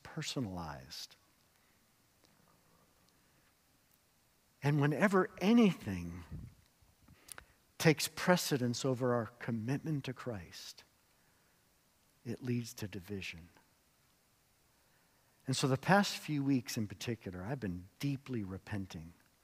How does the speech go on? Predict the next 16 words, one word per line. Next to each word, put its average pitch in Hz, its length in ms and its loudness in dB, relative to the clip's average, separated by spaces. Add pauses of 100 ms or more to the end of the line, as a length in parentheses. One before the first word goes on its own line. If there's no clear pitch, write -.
(1000)
over 107 280 -4
what 110 260 -2
an 107 140 -2 (120)
unloving 120 640 0
heart 92 440 -8
I 82 160 -8
can 80 200 -14
have. 80 400 -12 (1900)
Particularly, 156 600 10
it 160 80 2
was 135 160 2
the - 80 -2
passing 139 560 4
of 113 120 -6
Tim 135 240 0
Keller, 143 380 -4